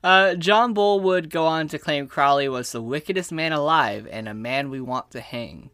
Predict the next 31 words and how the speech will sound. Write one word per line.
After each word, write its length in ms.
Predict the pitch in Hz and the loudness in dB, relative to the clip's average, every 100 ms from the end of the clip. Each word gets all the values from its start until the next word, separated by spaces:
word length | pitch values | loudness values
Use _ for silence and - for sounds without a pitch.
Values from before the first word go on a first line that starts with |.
| _ | _
Crowley 420 | - 131 131 131 | -6 -4 -2 -6
considered 440 | - 127 151 170 | -10 -12 -10 -10
the 80 | 220 | -12
slander-, 540 | - - 160 143 147 - | -12 -8 -8 -8 -10 -14
slanderous, 680 | - - 185 156 110 147 - _ | -12 -4 -4 -4 -6 -10 -18 _
but 100 | - | -10
didn't 200 | 165 160 | -10 -8
have 220 | 180 180 | -8 -8
the 80 | 170 | -8
money 220 | 165 160 | -8 -8
to 80 | 156 | -10
sue. 300 | 151 190 117 - _ - - _ | -8 -6 -6 -12 _ -20 -20 _
So 240 | - 139 151 | -6 -4 -2
John 460 | 147 143 156 165 - | -2 -4 -4 -10 -6
Bull 300 | 139 143 156 | -2 -2 -4
continued 500 | - 143 139 143 160 | -10 -10 -8 -8 -8
their 160 | 165 | -8
attacks, 460 | 180 - 143 151 - | -8 -4 -6 -6 -10
and 100 | 165 | -10
eventually 540 | 135 123 117 123 123 | -8 -8 -8 -10 -10
the 440 | 139 139 117 120 120 | -10 -12 -12 -14 -12
then 240 | 127 131 160 | -8 -8 -6
fascist 520 | - 127 - 160 - | 0 0 -2 -10 -6
government 400 | 127 165 175 - | -6 -6 -10 -10
of 160 | 180 185 | -12 -8
Italy 380 | 208 185 131 147 | -4 -2 -4 -6
heard 420 | - 139 147 160 | -6 -6 -6 -10
word 260 | 127 135 143 | -8 -8 -8
of 80 | |
Crowley's 360 | - 127 117 117 | -8 -6 -6 -4
actions, 520 | 131 135 - 113 113 | -4 -4 -8 -12 -12